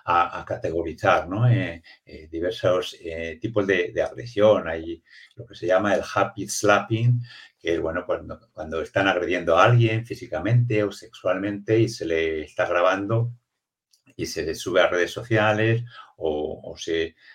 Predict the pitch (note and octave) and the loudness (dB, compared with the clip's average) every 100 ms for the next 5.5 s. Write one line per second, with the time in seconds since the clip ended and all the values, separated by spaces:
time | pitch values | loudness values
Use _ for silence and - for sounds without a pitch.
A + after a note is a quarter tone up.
0 | _ - - - E2+ E2+ F2 - F2 F2 | _ -16 -14 -8 -6 -6 -10 -10 -12 -6
1 | F2+ F2+ E2+ E2+ E2 D#2+ - E2+ E2 D#2 | -2 0 0 0 -2 -2 -6 -8 -4 -2
2 | - G#2+ G#2+ G#2 G#2 - - - - - | 4 6 8 6 2 -8 -18 -18 -18 -20
3 | - F2 E2+ - F#2 F2+ F2+ F2 F#2 A2 | -8 -2 -2 -2 -4 -2 -2 -2 0 4
4 | B2 A#2+ B2 C3 - - - E2+ F2+ F2+ | 8 8 8 4 -6 -14 -10 -6 -2 -2
5 | F2+ F2+ E2 E2 | -2 -4 -2 -4